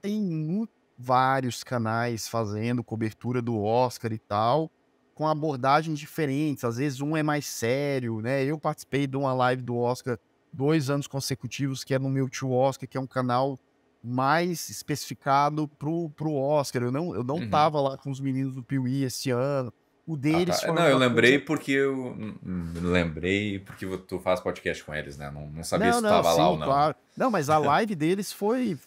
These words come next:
Speaker 1: braba
Speaker 2: É.
Speaker 1: demais, assim, eles,
Speaker 2: Uhum, uhum.
Speaker 1: eles, uma parada é, é o que eles venderam, né? Tipo, ah, às vezes fala que a transmissão é meio, meio travada, meio chata, a gente vai fazer uma coisa diferente. E eles
Speaker 2: Aham.
Speaker 1: conseguiram, eles fizeram uma coisa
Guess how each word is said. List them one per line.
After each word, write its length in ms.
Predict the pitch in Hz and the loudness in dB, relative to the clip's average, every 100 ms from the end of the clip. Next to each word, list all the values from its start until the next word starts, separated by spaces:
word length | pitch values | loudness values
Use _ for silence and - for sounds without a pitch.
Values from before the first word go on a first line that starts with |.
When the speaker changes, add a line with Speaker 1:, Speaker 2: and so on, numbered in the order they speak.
| - - _ _ | -20 -20 _ _
Speaker 1:
braba 420 | - 131 147 190 202 | -4 4 6 6 4
Speaker 2:
É. 40 | |
Speaker 1:
demais, 520 | - 220 151 160 120 | 4 6 4 2 0
assim, 380 | 107 - 117 113 | -4 -8 -6 -2
eles, 400 | 107 113 90 107 | -2 -2 -4 -6
Speaker 2:
Uhum, 60 | 101 | -2
uhum. 60 | |
Speaker 1:
eles, 360 | 113 123 113 - _ _ _ - | -2 -2 -6 -14 _ _ _ -8
uma 120 | 123 | -6
parada 560 | - 131 131 156 160 151 _ _ | 2 4 6 6 4 2 _ _
é, 260 | - 71 127 | -14 -4 0
é 80 | 139 | 0
o 80 | 147 | 0
que 240 | - 160 | -2 0
eles 320 | 160 180 - | 0 0 -4
venderam, 640 | 139 180 170 135 143 127 110 | -4 -2 0 0 0 0 -2
né? 200 | 117 123 | -2 -4
Tipo, 200 | - 123 | -2 2
ah, 260 | 131 143 | 4 4
às 120 | 117 110 | 2 0
vezes 400 | 131 131 - - _ _ _ | -4 -4 -10 -18 _ _ _
fala 260 | - 123 135 | 0 2 2
que 100 | - | -2
a 40 | |
transmissão 640 | 127 135 131 135 - 135 131 | -6 -4 -4 -6 -4 -2 0
é 60 | 135 | 0
meio, 420 | 135 135 135 117 | 0 0 0 -2
meio 220 | 120 127 | -2 -4
travada, 840 | - 120 117 110 123 135 131 120 | -2 -2 0 0 2 4 2 0
meio 220 | 120 127 | -2 -2
chata, 400 | 120 - 120 123 | -4 0 2 2
a 40 | 151 | 0
gente 200 | 156 147 | -4 -4
vai 100 | 147 | -4
fazer 200 | 160 156 | -2 -4
uma 100 | 151 | -4
coisa 160 | 151 | -6
diferente. 420 | 160 202 185 139 - _ - | -6 -2 0 -2 -6 _ -8
E 120 | 254 | 0
eles 180 | 180 160 | 0 2
Speaker 2:
Aham. 140 | 180 185 | 0 -2
Speaker 1:
conseguiram, 540 | 190 233 202 190 127 | -2 -2 2 2 0
eles 180 | 113 110 | -2 -4
fizeram 400 | 139 120 139 185 | -4 0 0 0
uma 100 | 156 | -2
coisa 460 | - 135 120 110 | -2 -2 0 -4